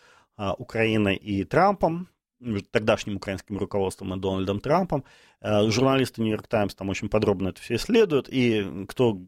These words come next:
понимает английский, советую почитать эту статью.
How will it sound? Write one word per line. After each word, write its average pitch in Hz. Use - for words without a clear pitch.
понимает 107
английский, 101
советую 92
почитать -
эту 95
статью. 185